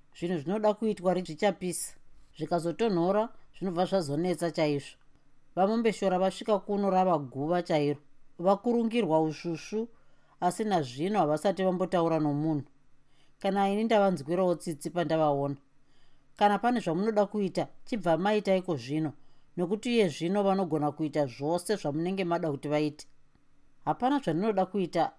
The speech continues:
asi kuti ndiri kuda kuona kuita kwavo pazvinhu zvose izvi." "Iye zvino vari kupi?" "Vauya kuzotorwa navadamba nemhuka,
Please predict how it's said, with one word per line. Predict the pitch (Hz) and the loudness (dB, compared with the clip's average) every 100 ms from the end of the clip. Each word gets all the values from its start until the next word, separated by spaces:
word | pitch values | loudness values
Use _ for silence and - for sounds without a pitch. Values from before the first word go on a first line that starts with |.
| - | -10
asi | 202 185 226 | -6 -4 -2
kuti | 226 196 | -2 -2
ndiri | 190 175 214 | -4 -4 -4
kuda | 220 202 | 0 -2
kuona | 196 202 190 190 185 | 0 0 2 4 2
kuita | 196 196 170 165 | 0 -2 2 0
kwavo | 185 180 185 185 | 2 4 4 2
pazvinhu | 175 143 143 | -2 -4 -4
zvose | 123 139 139 170 | -4 -6 -4 -2
izvi." | 135 - - - - _ _ _ - | -4 -6 -20 -20 -20 _ _ _ 2
"Iye | 262 | 2
zvino | - 196 214 | 4 2 4
vari | 190 | 4
kupi?" | 185 165 - - - - - - - - | 2 -4 -8 -20 -20 -20 -20 -20 -20 -4
"Vauya | 190 233 277 | 0 2 2
kuzotorwa | 269 170 147 226 151 | 0 -2 -2 0 0
navadamba | 175 196 190 190 180 | 2 2 2 0 0
nemhuka, | 175 165 139 127 165 | 0 0 -2 -2 -6